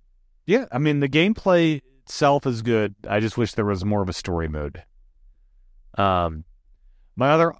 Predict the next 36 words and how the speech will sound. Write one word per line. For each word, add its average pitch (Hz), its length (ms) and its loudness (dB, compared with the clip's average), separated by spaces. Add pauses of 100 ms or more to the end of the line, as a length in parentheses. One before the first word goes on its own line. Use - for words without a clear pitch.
(180)
honorable 131 720 2
mentions, 180 640 -2 (140)
Horizon 127 500 2
Forbidden 107 520 -2
West. - 580 -2 (560)
Really 120 320 4
loved 117 400 4
the 104 100 -4
story 147 640 0
in 151 100 0
this 151 160 -4
game, 156 560 0
and 117 640 0 (560)
you 120 60 2
know, 110 180 0
doing 127 460 0 (140)
at 131 120 -2
the 135 80 -2
very 139 260 2
end 135 120 2
of 120 60 -6
the 123 60 -10
game, 131 220 2
you 120 160 2
do 113 140 0
something 120 340 0
I 110 240 4
was 107 480 -4 (420)
imagining 113 760 0
throughout 107 300 0
the 104 80 -4
entire 101 440 0
game 104 720 0
and 90 220 -6
its 90 180 -8
prequel 120 600 2